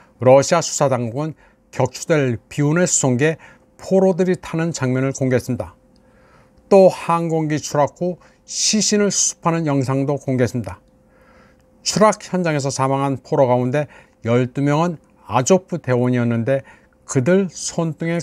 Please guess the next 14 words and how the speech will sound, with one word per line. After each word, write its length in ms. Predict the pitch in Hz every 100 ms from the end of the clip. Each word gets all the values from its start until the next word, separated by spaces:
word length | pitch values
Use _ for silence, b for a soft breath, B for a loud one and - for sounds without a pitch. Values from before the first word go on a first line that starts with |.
| -
그려진 440 | 127 127 147 175 B B B
문신도 580 | 120 131 147 - 165 170
공개했습니다. 680 | - 131 123 - 120 - - _ _ _ b b b b b b b
수송기 600 | - 214 196 208 185 190 -
격추 340 | 143 - -
사건과 400 | 165 - 156 135
관련된 460 | 135 135 147 170 156 B B
우크라이나의 760 | 120 143 - - 147 139 127 -
보도는 580 | 127 131 135 127 110
모두 320 | 113 139 170 165 -
거짓말입니다. 760 | 135 123 127 113 104 92 - _ _ _ _ b b b b b _
다음 320 | 131 147 180
소식입니다. 640 | 165 135 135 117 - - _ _ _ _ _ _ _ _ _ _ _ _
드미트리 520 | - 160 180 - 175